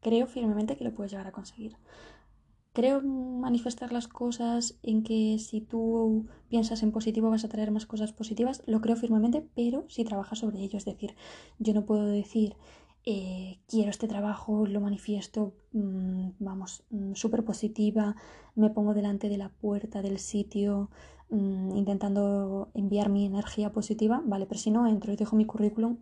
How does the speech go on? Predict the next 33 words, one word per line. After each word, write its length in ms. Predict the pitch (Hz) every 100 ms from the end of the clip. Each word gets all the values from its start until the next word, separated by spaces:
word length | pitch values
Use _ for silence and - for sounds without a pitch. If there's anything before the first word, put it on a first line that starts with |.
| -
hombre, 240 | 196 - - - - - - - - -
el, 400 | - 190 185 190 -
es 120 | -
complicado. 720 | 233 226 214 - 196 180 180 _ _ _
<laughs> 680 | 190 185 170 - - - - _ -
No 220 | 185 180
es 140 | 180
imposible 540 | 196 185 220 240 226 269
porque, 220 | 240 220
bueno, 380 | 185 180 202 - - _ 247 208 -
todo 220 | - 208 208
se 100 | 202
ha 40 |
visto 240 | 196 -
en 80 | 196
este 260 | 196 - 202
mundo, 400 | 196 208 226 285
pero 280 | 220 202 226 -
creo 140 | 214
que 60 | 214
es 80 | 220
complicado. 540 | 202 190 - 196 190 - - - - -
Entonces, 420 | 214 220 214 208
creo 220 | - 196 196
que 200 | 226 226 _ _ _ _ _ _ _
con 160 | - 214
la 120 | 214
ilusión 500 | 202 214 - 240 330
tiene 240 | 262 214 202
que 80 |
ir 80 | 220
una 100 | 214
acción. 560 | 208 - 226 220 220